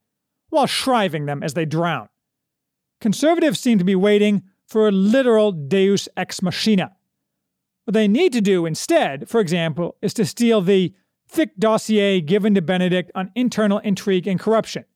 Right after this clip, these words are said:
issues of clerical sexual misbehavior, gay and straight included, and publish it. They need to hound their enemies into retirement or exile by any means necessary, and cow any that remain into submission.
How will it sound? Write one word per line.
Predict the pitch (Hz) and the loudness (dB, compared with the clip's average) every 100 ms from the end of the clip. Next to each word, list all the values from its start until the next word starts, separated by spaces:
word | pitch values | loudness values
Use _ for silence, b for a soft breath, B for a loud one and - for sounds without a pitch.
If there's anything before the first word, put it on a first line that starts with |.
| _ _ _ _ _ _ - | _ _ _ _ _ _ -2
issues | 277 220 240 202 | 0 0 0 -2
of | 160 | -4
clerical | - 240 240 220 | -4 -2 -2 -2
sexual | - 247 - - 185 | -4 -4 -4 -2 -2
misbehavior, | 175 - 170 165 139 120 _ 160 | -2 -4 -4 -4 -6 -10 _ -6
gay | 185 208 202 | 0 0 0
and | 190 | -2
straight | - 214 165 - | -2 -2 -2 -4
included, | 185 208 220 127 _ _ _ _ _ _ _ - | -6 -2 -2 -4 _ _ _ _ _ _ _ -6
and | 247 - | -4 -2
publish | 285 330 277 - | 0 0 0 -2
it. | 180 _ _ _ _ _ _ _ _ | -12 _ _ _ _ _ _ _ _
They | 233 | 0
need | 226 | 0
to | 247 | 0
hound | - 254 233 285 302 269 | -4 -2 2 2 4 2
their | 233 | 2
enemies | 220 240 233 202 | 0 2 2 2
into | 202 196 | 0 0
retirement | 190 - 233 254 247 226 | -2 -2 0 2 2 0
or | - | -2
exile | 226 202 185 156 117 - _ _ - | -2 0 0 -2 -4 -14 _ _ -6
by | 226 - | -6 -2
any | 302 302 254 | -2 0 2
means | 240 175 | 2 0
necessary, | 180 214 202 190 135 110 - _ _ _ _ - | -2 -2 -2 -4 -6 -8 -20 _ _ _ _ -4
and | 190 190 | -4 -4
cow | - 262 247 | -2 2 2
any | 233 247 247 | 2 2 2
that | 214 | 2
remain | 214 196 208 190 | 2 2 2 0
into | 170 156 | 0 -4
submission. | - 175 196 - - | -4 0 0 -2 -8